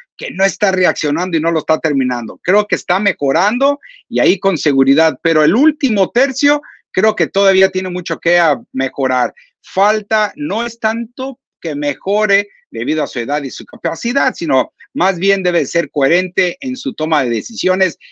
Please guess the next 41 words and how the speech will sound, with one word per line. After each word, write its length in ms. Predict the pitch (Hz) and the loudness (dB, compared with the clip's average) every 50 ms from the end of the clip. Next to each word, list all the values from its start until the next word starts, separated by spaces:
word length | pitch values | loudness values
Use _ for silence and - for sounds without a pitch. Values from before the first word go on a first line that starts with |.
| _ _ | _ _
siguiendo 680 | - - 165 170 160 151 190 220 233 233 240 240 254 247 | -8 -4 -4 -2 0 0 2 2 2 2 2 2 2 4
las 220 | 226 180 147 143 | 2 2 2 2
líneas 480 | 151 170 202 220 220 226 233 226 208 170 | 2 2 2 0 0 0 0 0 0 0
de 140 | 165 151 | 0 0
nuestro 400 | 151 147 143 135 - - 139 135 | 2 2 0 0 -2 -2 0 0
modelo 380 | 131 135 135 135 156 175 175 165 | 2 2 2 2 2 2 2 2
de 120 | 147 135 | 0 0
juego. 340 | 117 - 127 123 117 113 - - - - - _ | -2 -2 -4 -2 -2 -2 -2 -4 -10 -20 -20 _
Creo, 240 | - - 226 262 294 247 262 277 - - | -4 0 2 2 2 2 -2 -4 -6 -4
creo 220 | - 226 254 269 - | -2 0 0 2 2
que 100 | - 240 | 0 -2
eso 140 | 214 233 202 | -2 -4 -2
sería 260 | - 170 170 196 208 | -2 0 2 2 2
de 100 | 196 170 | 2 2
gran 200 | 170 190 190 185 | 2 2 2 0
ayuda 300 | 170 160 170 170 180 - | 0 0 0 0 0 0
para 140 | 143 147 151 | 0 0 0
el 80 | 156 | 0
equipo. 480 | 156 135 - 226 214 160 175 151 123 - - - - - - _ | -2 -2 -2 -4 -4 0 0 0 0 0 -2 -10 -20 -20 -20 _
Es 260 | - 196 220 208 - | 0 0 0 0 -2
importante 800 | 214 196 165 - 151 143 127 143 131 - - 202 214 214 214 202 | -4 -4 -4 -2 -2 -2 -2 -4 -6 -2 0 0 0 0 -4 -6
y, 60 | 175 | -8
por 240 | 143 - 147 139 113 | -4 -4 -4 -4 -4
supuesto, 800 | - - 143 127 - - 202 220 220 220 - 240 233 220 - _ _ _ _ | -4 -4 -4 -4 -2 0 0 0 0 0 0 0 0 0 -2 _ _ _ _
para 200 | - 117 117 117 | -2 0 2 2
el 100 | 120 117 | 0 0
propio, 680 | - - 139 160 143 - 147 147 135 135 127 120 110 98 - - - - _ | 0 0 0 0 0 0 2 2 4 4 4 4 2 0 -2 -10 -20 -20 _
eh, 280 | - 135 123 123 127 127 | -6 -4 -2 0 0 0
Boanga. 560 | 120 127 135 131 123 123 120 113 110 107 110 - | 2 2 2 4 4 2 0 0 -2 -2 -2 0
Pero 200 | - 170 190 190 | 0 2 2 4
el 80 | 196 175 | 2 2
juego 380 | - - 226 240 226 226 226 202 | 2 2 0 2 2 2 0 2
desde 440 | 170 180 180 165 151 143 175 170 | 2 2 0 0 0 -2 -2 -2
nuestro 480 | 170 175 170 170 160 - - 156 151 127 | 0 2 2 0 0 0 -4 -4 -4 -2
propio 360 | - - 240 262 208 214 208 | 0 0 0 0 2 2 2
lado 380 | 196 208 220 226 226 233 214 - - | 2 2 2 0 -2 -4 -6 -8 -6
hacia 300 | 143 131 - - 139 127 | -6 -6 -6 -8 -10 -8
el 60 | 143 | -6
área 200 | 160 175 175 156 | -4 -2 -2 -2
del 120 | 135 123 | -2 -4
oponente 640 | 117 - - 139 156 180 180 - - 185 180 170 - | -6 -6 -6 -4 -4 -4 -6 -4 -4 -4 -4 -4 -6